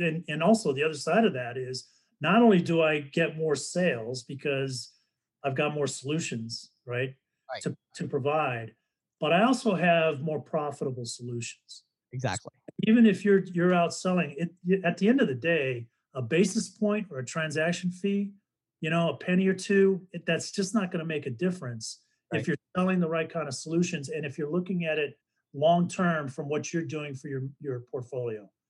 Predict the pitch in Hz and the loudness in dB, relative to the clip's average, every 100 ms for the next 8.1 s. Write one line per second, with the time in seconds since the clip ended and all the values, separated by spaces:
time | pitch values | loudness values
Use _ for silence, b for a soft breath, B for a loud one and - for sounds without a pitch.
0 | _ _ - - 135 135 _ - 170 185 | _ _ -8 -4 -4 -6 _ -2 2 4
1 | 175 139 170 147 143 151 180 - 175 143 | 4 2 -2 -2 -4 -2 -2 0 -4 -4
2 | 143 - 143 127 139 131 156 156 156 131 | -8 -8 -8 -8 -10 -6 -4 -4 -8 -10
3 | 143 143 139 127 117 113 - _ _ _ | -8 -10 -10 -10 -8 -8 -12 _ _ _
4 | 143 143 156 151 147 147 143 175 156 143 | 0 2 2 2 0 -2 -2 -2 -2 -2
5 | 123 117 143 117 143 139 135 139 131 117 | -4 -6 -8 -4 -2 -2 -2 0 -2 -4
6 | b b - 151 160 160 147 139 139 131 | b b -4 -2 0 -2 -2 -2 -4 -4
7 | - 135 120 147 170 - 160 143 143 135 | -4 -4 0 0 -2 -4 -2 0 0 -2